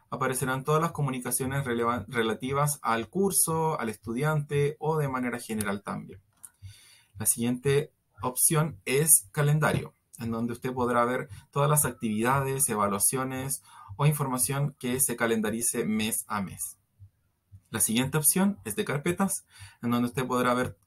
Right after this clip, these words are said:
cualquier información o documento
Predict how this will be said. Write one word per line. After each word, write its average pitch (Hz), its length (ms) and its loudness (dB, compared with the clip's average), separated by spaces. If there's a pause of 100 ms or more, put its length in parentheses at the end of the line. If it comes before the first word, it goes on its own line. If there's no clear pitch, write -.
(120)
cualquier 120 320 -2
información 143 680 2
o 147 80 2
documento 139 920 -2